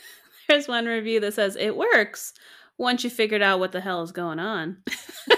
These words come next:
And I feel, I'm like, "Okay, thank you," because I had such a hard time, like, following what was going on in this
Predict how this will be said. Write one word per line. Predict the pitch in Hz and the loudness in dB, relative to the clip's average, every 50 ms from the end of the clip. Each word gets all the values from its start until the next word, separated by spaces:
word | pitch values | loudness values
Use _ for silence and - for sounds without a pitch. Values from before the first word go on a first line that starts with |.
| - - - - - - 285 | 4 2 -16 -20 -12 0 4
And | 427 453 - 311 311 - | 4 6 8 8 6 8
I | 233 233 240 247 269 302 | 6 6 8 8 6 6
feel, | 285 - - 233 226 220 220 220 214 208 202 196 - - - - - - - - - - _ - | 4 2 2 4 6 6 6 6 6 4 2 0 -4 -10 -16 -20 -20 -20 -20 -20 -20 -14 _ -2
I'm | 202 214 | 0 2
like, | 220 208 202 - | 4 4 4 4
"Okay, | 202 208 208 - 180 143 131 | 4 2 2 2 0 -2 -2
thank | - - 208 196 190 190 190 - | -2 -2 -2 0 0 0 -2 -4
you," | 127 151 165 | -6 -6 -6
because | 214 226 220 262 247 240 233 226 226 - - - _ _ _ _ _ _ _ _ _ _ _ _ _ - | -6 -4 -2 0 2 2 2 0 0 -4 -10 -16 _ _ _ _ _ _ _ _ _ _ _ _ _ -2
I | - 262 285 | 0 2 2
had | 285 285 294 277 269 254 214 - - - | 2 2 2 2 2 2 0 -2 -6 -6
such | - - 214 208 - | -6 -4 -4 -2 -2
a | 202 | -2
hard | 196 196 185 185 185 | 0 0 0 0 0
time, | 190 190 185 180 180 185 | -4 -4 -4 -4 -2 -2
like, | 175 170 160 - - - _ - | -4 -4 -6 -6 -10 -16 _ -16
following | - - 208 196 185 180 180 175 175 175 | -10 -8 -6 -4 -4 -4 -4 -4 -4 -4
what | 175 160 - | -6 -6 -6
was | - 180 175 | -8 -8 -8
going | - 160 165 170 170 170 | -8 -6 -4 -4 -4 -4
on | 165 165 170 170 | -4 -4 -4 -6
in | 165 170 | -6 -6
this | 165 170 - - - - - | -8 -10 -10 -12 -14 -14 -16